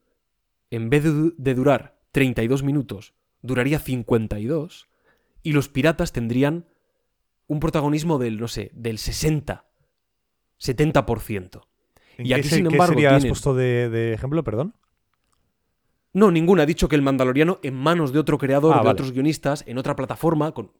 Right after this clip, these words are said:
Speaker 1: con los cambios que fuesen necesarios, pues quizás la trama de los piratas,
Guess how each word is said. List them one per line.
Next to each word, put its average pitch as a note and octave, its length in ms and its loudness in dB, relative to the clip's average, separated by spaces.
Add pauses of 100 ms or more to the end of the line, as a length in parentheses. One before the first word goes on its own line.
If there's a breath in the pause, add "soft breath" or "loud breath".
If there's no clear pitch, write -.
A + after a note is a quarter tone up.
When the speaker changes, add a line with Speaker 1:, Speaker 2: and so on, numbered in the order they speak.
Speaker 1:
con B2+ 140 0
los A#2 140 -2
cambios C#3 300 2
que B2 80 -4
fuesen A#2+ 220 -4
necesarios, A#2+ 640 -4 (720)
pues C3 180 -4
quizás D#3 360 -4
la A#2+ 100 0
trama C#3 240 2
de C#3 60 4
los C3+ 140 0
piratas, C#3+ 640 -6